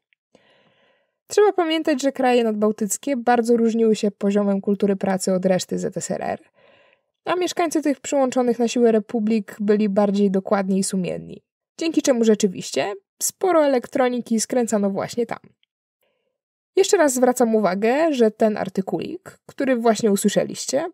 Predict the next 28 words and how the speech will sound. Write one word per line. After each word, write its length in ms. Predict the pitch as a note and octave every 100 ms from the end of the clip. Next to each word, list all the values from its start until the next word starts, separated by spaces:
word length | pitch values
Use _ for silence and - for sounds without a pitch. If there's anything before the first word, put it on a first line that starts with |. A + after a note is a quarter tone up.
| _ -
cieszył 300 | D#4+ D4+ C#4+
się 180 | C#4+ C4
piekielną 680 | - D#4 - E4 D4 C#4 B3+
wręcz 240 | B3 A#3
popularnością 840 | A3 - G3 F3+ - - - C#4 F#4+ - _ - _ _
i 120 | - F#4+
spory 320 | - B3 C4
odsetek 460 | A3 - G#3 F#3
zwykłych 420 | G3 A3 D#4 B3+ G3+
Rosjan 540 | - - A3 C4+ C4+
zaczytywał 500 | B3+ C4 A#3+ F3 -
się 160 | - F#3
w 80 |
nim 320 | F#3 A#3+ D4+ E4
i 240 | A3+ A#3 C4
ze 160 | A3+
zrozumieniem 640 | G#3+ F#3+ F#3+ D#3+ E3 A3+
kiwał 340 | - F3+ D#3+ F3+
głową. 420 | F#3 D#3 - - _ _ _ _ _ _ _ _ _ _ -
Wybrałam 360 | A#3 B3+ E4+ D#4+
ten 160 | D#4
artykuł, 400 | D4 - C#4+ D4
ponieważ 440 | C4+ A#3 A3+ G#3+ -
sama 340 | - C#4 B3+
argumentacja 760 | A#3 A3 A3 A3 A3+ G#3+ - G3
i 80 | G3
tok 240 | G#3 -
myślenia 500 | G3 - F#3+ F#3+